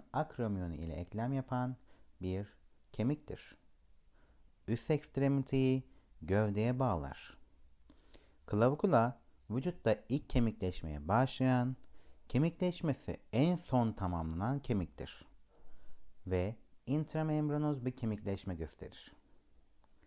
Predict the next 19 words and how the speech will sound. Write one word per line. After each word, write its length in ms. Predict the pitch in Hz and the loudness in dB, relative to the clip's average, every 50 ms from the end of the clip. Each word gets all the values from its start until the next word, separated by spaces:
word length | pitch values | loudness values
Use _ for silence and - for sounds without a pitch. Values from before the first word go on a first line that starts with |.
| _ - - - _ _ _ | _ -20 -20 -20 _ _ _
İntramembranoz 920 | - 110 156 190 190 - 175 131 101 104 123 151 156 143 110 87 80 - - | -4 -2 0 0 0 0 0 2 2 2 0 0 0 0 0 -2 -4 -6 -6
kemikleşme 640 | - - 131 143 139 - - 131 123 - - 143 135 | -4 -2 -2 -2 -2 -2 -2 -4 -4 -4 -4 -6 -6
şudur. 340 | - - - - - - - - - - - - - - - - - - _ - - - - - | -6 -6 -6 -6 -8 -8 -14 -16 -20 -20 -20 -20 -20 -20 -20 -20 -20 -20 _ -20 -20 -20 -14 -8
Bağ 300 | 98 110 139 165 185 175 | -2 0 2 2 2 2
dokusu 480 | 165 143 - - - - - 92 - - - | 0 -2 -4 -6 -14 -10 -8 -8 -8 -6 -2
olan 340 | - 104 101 90 82 80 82 | 0 0 0 0 0 -4 -4
mezenşim 680 | 87 92 107 117 113 135 139 139 139 135 - 165 175 | -4 -4 -4 -4 -2 -2 0 -2 -2 -4 -4 -4 -4
yapıdan 440 | 170 160 - - 110 107 113 117 123 - | -4 -4 -4 -4 -2 -2 0 0 -2 -4
köken 320 | - - - - 113 107 - | -6 -8 -6 -6 -6 -6 -6
alarak 380 | - 92 92 101 113 113 - - | -4 -2 -2 0 0 -2 -4 -6
oluşur. 460 | 76 - - - - - - - - - _ _ _ - - - - - - - - - - - | -10 -10 -12 -16 -18 -18 -20 -20 -20 -20 _ _ _ -20 -20 -20 -20 -20 -20 -20 -20 -18 -10 -4
Yani 560 | 85 98 117 135 143 127 92 85 87 101 - - - _ - - - - - - - - - - _ _ | -2 -2 0 0 0 0 -2 -2 -4 -6 -10 -14 -20 _ -20 -20 -20 -20 -20 -20 -20 -20 -20 -20 _ _
bir 400 | 107 117 120 113 107 - - - - _ _ - - - - - - - - - - - - - _ _ _ - - _ - - - - | -4 -2 0 -2 -2 -4 -10 -20 -20 _ _ -20 -20 -20 -20 -20 -20 -20 -20 -20 -20 -20 -20 -20 _ _ _ -20 -20 _ -20 -20 -20 -20
kıkırdak 560 | - - - 113 101 95 107 131 147 - - | -12 -4 -2 -2 0 2 0 0 0 0 -2
dokudan 440 | 139 - - 113 104 104 104 104 104 | -2 -2 0 0 0 2 2 2 0
meydana 440 | 95 95 98 98 85 98 107 120 | 0 0 -2 -2 -2 -2 -2 -2
gelmez. 680 | 123 107 101 95 90 78 67 69 - - - - - - - - - - - - _ _ - - - - - - - - - - | -2 -2 -2 -2 -2 -4 -6 -8 -10 -10 -10 -10 -10 -12 -16 -20 -20 -20 -20 -20 _ _ -20 -20 -20 -20 -20 -20 -20 -20 -6 0
Direkt 320 | 104 139 151 156 156 - - | 2 2 2 2 0 -2 -2
kemikleşmeye 840 | 110 101 98 - - - 85 82 - - 87 87 92 104 117 127 | -2 -2 -2 -2 -4 -8 -8 -8 -6 -6 -6 -6 -4 -4 -6 -8